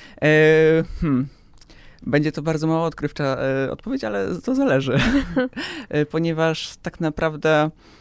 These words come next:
mm, zależy od tego, na ile my jesteśmy w stanie wycenić swój czas i swoje zaangażowanie. E, i jak postawimy sobie na wadze nasz czas i zaangażowanie w budowanie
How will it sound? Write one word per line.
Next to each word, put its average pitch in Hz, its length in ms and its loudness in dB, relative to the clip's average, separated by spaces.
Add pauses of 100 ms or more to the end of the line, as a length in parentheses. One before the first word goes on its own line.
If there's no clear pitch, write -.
(220)
mm, 143 420 4 (420)
zależy 170 360 0
od 165 140 -4
tego, 180 180 -4
na 156 240 0
ile 175 220 -2
my 170 160 -2
jesteśmy 165 420 -4
w - 40 -6
stanie 156 240 -2
wycenić 147 400 -2
swój 135 220 -6
czas - 440 -4 (160)
i 131 300 -2
swoje 151 260 -4
zaangażowanie. 131 680 -2
E, 254 80 -8 (1300)
i 143 400 0
jak 147 220 -6 (180)
postawimy 160 400 -2
sobie 143 200 -2
na 135 120 2
wadze 131 440 0 (380)
nasz 120 180 -4
czas 139 300 -2
i 127 40 -6
zaangażowanie 127 640 0
w 123 40 -10
budowanie 123 520 -2